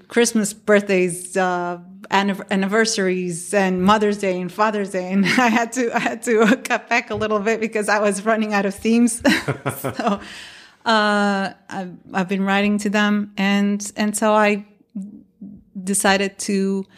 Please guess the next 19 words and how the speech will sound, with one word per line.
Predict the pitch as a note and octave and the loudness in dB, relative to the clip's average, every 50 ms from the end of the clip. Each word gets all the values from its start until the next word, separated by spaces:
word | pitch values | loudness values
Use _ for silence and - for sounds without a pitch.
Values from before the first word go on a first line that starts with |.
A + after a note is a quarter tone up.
| - - - - - - - - - _ _ _ | -20 -20 -20 -20 -20 -20 -20 -20 -20 _ _ _
start | - - - - A3 G3+ F#3+ F#3+ - | -2 0 0 2 2 2 2 0 0
writing | G3 F#3+ G3 F#3+ F#3+ F#3+ F#3+ F#3 | -2 0 2 2 2 2 0 -2
for | F3 - - - G#3+ A3 A3 | -4 -4 -2 2 4 4 4
my | G#3 F#3+ E3+ | 4 2 0
children. | - - E3+ D#3+ D#3+ - - - - _ _ _ _ _ - | -2 -4 -4 -4 -4 -8 -10 -12 -16 _ _ _ _ _ -10
This | F3+ - - | -8 -8 -6
is | F3 - B2+ D#3+ - | -6 -8 -8 -6 -6
start | - - - G3+ F#3 F3+ F3+ - | -6 -2 0 2 2 2 2 0
writing | F#3 F#3+ F#3 F#3 F#3+ F#3+ F#3 | 2 2 2 2 2 0 -2
stories. | E3+ - - - G#3+ G3 - - - - - - - - - - - | -2 -2 -2 0 0 0 0 -2 -6 -8 -10 -12 -12 -12 -14 -8 -2
And | F3+ F#3 F3+ F3+ F3 F3 F3 E3+ E3 - - - - _ _ _ _ _ - | 0 2 4 4 4 4 2 0 -4 -8 -12 -16 -20 _ _ _ _ _ -2
at | F#3 F3+ F3+ | -2 -2 0
first | - G#3 G#3 G3 G3 - - | 2 2 2 2 0 -2 -4
I | F#3 | -4
started | F#3 F#3 - G3+ F#3+ F#3+ F#3+ | -4 -4 -2 -2 0 0 0
writing | F#3+ F#3+ F#3 F#3 F#3+ F#3 | 0 0 0 0 0 0
them | F3 F3 F3 | 0 0 -2
in | F3+ F3 | -2 -4
Portuguese, | E3+ - A3+ A#3+ A3+ - - - - G3 F#3+ F#3+ F#3+ F#3+ F#3 - - - | -2 0 0 0 0 -2 -8 -6 -4 -2 -2 -2 -2 -4 -6 -6 -8 -10